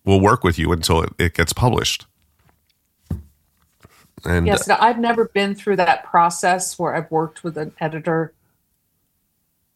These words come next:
Speaker 2: with a back and forth type of thing.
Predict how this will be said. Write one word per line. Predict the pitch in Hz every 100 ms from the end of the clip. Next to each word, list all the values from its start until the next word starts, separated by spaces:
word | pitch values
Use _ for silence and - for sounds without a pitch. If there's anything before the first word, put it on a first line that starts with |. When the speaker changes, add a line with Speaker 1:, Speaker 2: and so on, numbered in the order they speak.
| _ _ _ _ - -
Speaker 2:
with | 180 156
a |
back | 147 156 160
and | 165
forth | - 175 170 175 _ _ -
type | 185 170
of | 170
thing. | 185 175 180 185